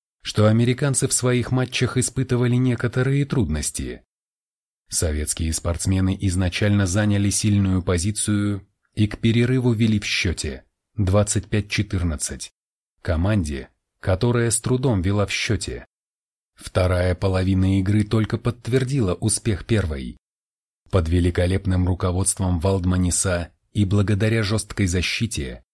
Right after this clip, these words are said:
С С С Р разгромил американскую команду шестьдесят два тридцать семь.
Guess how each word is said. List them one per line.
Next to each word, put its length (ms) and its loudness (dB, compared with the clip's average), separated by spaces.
С 240 2
С 180 0
С 140 -2
Р 120 2
разгромил 680 0
американскую 840 2
команду 640 -2
шестьдесят 720 0
два 220 0
тридцать 500 -2
семь. 400 -6